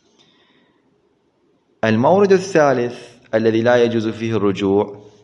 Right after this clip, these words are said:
هو الهبة مع التعويض. يعني كيف؟ أحيانا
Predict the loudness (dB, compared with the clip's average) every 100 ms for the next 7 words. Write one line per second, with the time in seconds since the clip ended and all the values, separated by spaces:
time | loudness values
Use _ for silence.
0 | _ 0 2 4 2 0 -2 -2 -2 0
1 | 2 2 0 -2 -2 0 -2 -4 -4 -2
2 | 0 0 0 0 0 2 0 -4 -14 -18
3 | -20 _ _ _ _ _ _ _ _ _
4 | _ _ -8 -6 -4 0 2 0 -2 -12
5 | -20 -20 _ _ _ _ _ _ _ _
6 | _ -10 -6 -2 0 0 0 0 0 -4
7 | -12